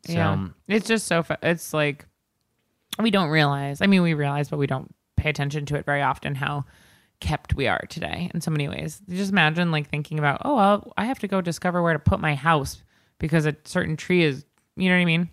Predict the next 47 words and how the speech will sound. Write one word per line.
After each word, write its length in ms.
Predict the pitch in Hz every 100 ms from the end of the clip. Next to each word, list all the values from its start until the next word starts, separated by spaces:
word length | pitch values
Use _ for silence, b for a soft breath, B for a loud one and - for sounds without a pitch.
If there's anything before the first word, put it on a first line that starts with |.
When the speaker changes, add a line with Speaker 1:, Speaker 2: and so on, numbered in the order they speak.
| -
Speaker 1:
Yep. 400 | 110 104 107 -
Speaker 2:
Now 160 | 160
we're 80 | 170
just 80 | 165
like, 140 | 170 -
"Oh 160 | -
my 100 | 302 226
God, 280 | 233 247
my 80 | 220
realtor 680 | 196 208 220 233 226 185 156
is 100 | 156 160
so 340 | - 320 240
annoying. 440 | 208 196 214 208
I'm 100 | 156
trying 180 | 160 165
to 60 | 170
get 120 | 160
a 80 | 151
new 240 | 175 233
apartment 580 | 165 160 185 208 - 143
and 100 | 139
it's 120 | 156
just 240 | - - -
taking 120 | 180
Speaker 1:
Oh, 400 | 147 147 147 131
Speaker 2:
forever." 520 | 117 - 170 170 151 110
Speaker 1:
gosh, 160 | 113
I 60 | 127
want 140 | 123 127
this 180 | 131
new 80 | 135
ikea 680 | 117 110 - 120 120 107 104
composite 760 | - 110 - 107 107 104 101 101
wood 320 | 104 101 98
bed. 240 | 101 113
Speaker 2:
Right, 340 | 175 160 - - _
Speaker 1:
Be 80 | 117
Speaker 2:
I 20 |
Speaker 1:
like, 100 | 110
I 60 | 160
Speaker 2:
know. 80 | 117
Speaker 1:
want 120 | 131
a 60 | 113
nice, 600 | 104 104 104 107 - - B B B B B -
can 100 | 143
you 60 |
imagine 320 | 160 95 101